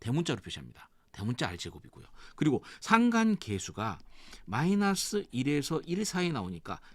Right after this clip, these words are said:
결정계수는 그럼 어디서 나올 거예요? 영에서 일 사이에 나오게 됩니다. 영에서 일 사이에 나와요. 그래서 영에서 일 사이에 나오면 뭐라고 하냐? 이것을 결정계수 설명역이다라고 얘기하고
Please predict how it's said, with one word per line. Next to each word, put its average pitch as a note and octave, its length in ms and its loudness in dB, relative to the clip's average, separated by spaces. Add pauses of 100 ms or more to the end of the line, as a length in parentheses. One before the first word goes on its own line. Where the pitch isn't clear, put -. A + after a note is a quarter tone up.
결정계수는 E3+ 580 4
그럼 C#3+ 180 0
어디서 G#2 320 -2 (140)
나올 B1 220 -12
거예요? - 180 -16 (540)
영에서 G#2+ 560 -2 (280)
일 A3+ 140 0
사이에 D3+ 240 -4
나오게 - 220 -12
됩니다. - 320 -20 (840)
영에서 B2 300 0
일 G2 80 -2
사이에 E2 220 -14
나와요. - 260 -20 (760)
그래서 D3+ 280 0 (240)
영에서 D3 400 4
일 C#3 180 4
사이에 C#3+ 320 0
나오면 A#2 460 0
뭐라고 G2+ 240 -4
하냐? A#2+ 140 -4
이것을 F#2 460 0 (360)
결정계수 D#3 960 0
설명역이다라고 B2+ 1400 -2
얘기하고 E2 400 -12